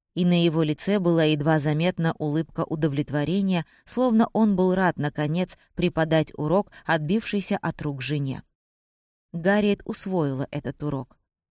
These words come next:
Когда капли крови оросили бледное сено на полу амбара, Гарриет с полной уверенностью осознала, что их любви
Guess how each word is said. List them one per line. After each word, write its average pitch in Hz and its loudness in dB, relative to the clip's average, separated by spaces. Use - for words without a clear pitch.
Когда 175 0
капли 175 0
крови 165 0
оросили 165 0
бледное 156 2
сено 156 0
на 151 0
полу 156 0
амбара, 165 0
Гарриет 226 4
с - -6
полной 226 4
уверенностью 196 2
осознала, 165 0
что 160 -4
их - -2
любви 147 -4